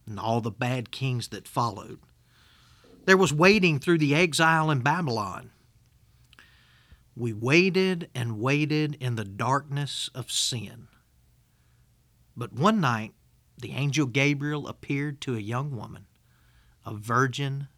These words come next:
named Mary. In Luke chapter one, beginning with verse thirty, this is what we read. But the angel said to her, "Do not be afraid, Mary, because you have found favor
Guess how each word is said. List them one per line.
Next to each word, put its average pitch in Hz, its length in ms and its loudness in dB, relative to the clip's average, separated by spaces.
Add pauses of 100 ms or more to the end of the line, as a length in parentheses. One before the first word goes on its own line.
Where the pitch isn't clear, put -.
named 110 420 -8
Mary. 98 480 -14 (1600)
In 135 140 -4
Luke 156 300 0
chapter 156 400 -6
one, 110 440 -8 (680)
beginning 127 560 0 (440)
with 110 160 -8
verse 120 400 2
thirty, 104 440 0 (500)
this 123 220 -4
is 123 140 -8
what 120 220 -4
we 120 100 -6
read. 107 360 -12 (1300)
But 160 140 -2
the 185 140 6
angel 196 300 4
said 190 280 0
to 127 80 -4
her, 104 300 -4 (760)
"Do 127 140 0
not 131 260 2
be 143 140 2
afraid, 147 540 -2
Mary, 104 400 -10 (640)
because - 280 -6
you 135 320 4
have 127 180 -6
found 107 360 -4
favor 123 640 -4